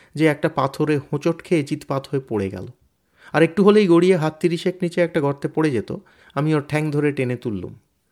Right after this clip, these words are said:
উঠেই আমাকে দু হাতে জাপটে ধরল সে, আর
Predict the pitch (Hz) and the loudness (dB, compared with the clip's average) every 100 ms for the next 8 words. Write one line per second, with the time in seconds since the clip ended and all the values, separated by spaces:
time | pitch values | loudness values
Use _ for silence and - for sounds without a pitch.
0 | _ _ _ 135 135 - 139 170 170 160 | _ _ _ -10 -10 -6 -2 0 0 -2
1 | 160 147 127 131 135 139 98 110 - - | -2 -4 -2 -4 -4 -6 -4 -6 -4 -4
2 | 139 139 143 143 - 113 - - 131 | -2 0 -2 -4 -4 -4 -6 -8 -6